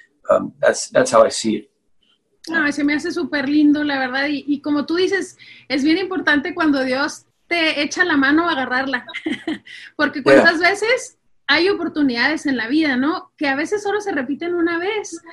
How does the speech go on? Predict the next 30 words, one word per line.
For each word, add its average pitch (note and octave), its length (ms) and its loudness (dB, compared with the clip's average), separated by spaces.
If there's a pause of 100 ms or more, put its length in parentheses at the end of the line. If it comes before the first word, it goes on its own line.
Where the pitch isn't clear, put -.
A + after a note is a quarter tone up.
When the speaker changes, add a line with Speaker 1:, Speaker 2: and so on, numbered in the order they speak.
(260)
Speaker 2:
Hay D#4+ 540 2
circunstancias E4 840 -2
que C4+ 420 -2 (160)
los D4 260 0
pequeños F4 400 -2
detalles, F4 440 0
a D4+ 40 0
veces D#4 220 -2
una E4 180 2
cosa E4 200 -6
te C#4+ 100 -6
lleva B3+ 140 -2
a C#4 40 -2
otra D#4 180 -4
cosa, D4+ 200 -6
otra D4+ 240 -4
cosa, D4+ 460 -4
buenas C#4+ 520 0
que B3 120 -6
no A#3+ 120 -6
sabes, D4+ 340 -2
pero B3+ 160 -2
si C#4 140 0
Speaker 1:
Ujú. C#4 100 4
Speaker 2:
nunca D#4+ 280 2 (480)
pudiste E4 320 2
servir D#4 340 0
en D#4+ 120 4
algo D#4+ 320 0
pequeño, D#4+ 580 0